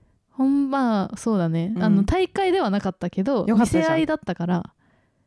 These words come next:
Speaker 2: 見せ合いで忘れたから、
Speaker 1: いや、でも、
Speaker 2: 大会で忘れなかったんじゃない？
Speaker 1: 死ぬほど恥ずかしかったよ、でも。
Speaker 2: まあね。
Speaker 1: っていうのありましたね。
Speaker 2: 確かに、なんか私も、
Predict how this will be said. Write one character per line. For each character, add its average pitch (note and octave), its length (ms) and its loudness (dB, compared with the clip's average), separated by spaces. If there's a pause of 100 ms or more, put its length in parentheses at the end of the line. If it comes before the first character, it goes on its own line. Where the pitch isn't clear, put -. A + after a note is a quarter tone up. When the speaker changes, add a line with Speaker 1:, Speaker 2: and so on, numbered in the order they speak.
(120)
Speaker 2:
見 G3+ 80 0
せ C4 200 2
合 D4 100 4
い C#4+ 40 0
で C#4 120 0
忘 C4+ 200 0
れ A#3+ 120 4
た G#3 100 4
か G#3 100 4
ら、 - 20 4
Speaker 1:
い D#4+ 40 4
や、 A3+ 60 2
で G#3 200 4
も、 - 20 4
Speaker 2:
大 - 0 -
会 C#4 140 6
で F4+ 80 6
忘 G4 120 2
れ F3 60 0
な F#3 60 2
か - 60 2
っ E3 40 -4
た - 100 -10
ん - 20 -4
じ G4 60 0
ゃ - 20 -4
な - 0 -
い？ - 0 -
Speaker 1:
死 - 0 -
ぬ - 0 -
ほ - 0 -
ど - 80 -4
恥 E4+ 100 0
ず E4+ 60 0
か F#4 100 -2
し - 80 -6
か - 80 -4
っ - 80 -10
た - 80 -6
よ、 A#2+ 80 -2
で D3+ 80 -4
も。 - 160 -8 (260)
Speaker 2:
ま F#3 140 -4
あ D#3 60 -6
ね。 A3+ 320 -6
Speaker 1:
っ C#4+ 40 -16 (1120)
て G#3+ 100 -2
い G3+ 80 2
う G3+ 60 2
の F#3 140 0
あ F3 60 -2
り F3+ 60 -4
ま F3+ 140 -4
し - 60 -16
た - 100 -20
ね。 A#3+ 220 -6
Speaker 2:
確 C4 160 -6
か G3 100 -2
に、 D#3 100 -4
な F#3 100 -2
ん - 20 -6
か G3+ 80 0
私 C#4+ 260 0
も、 D#4 300 0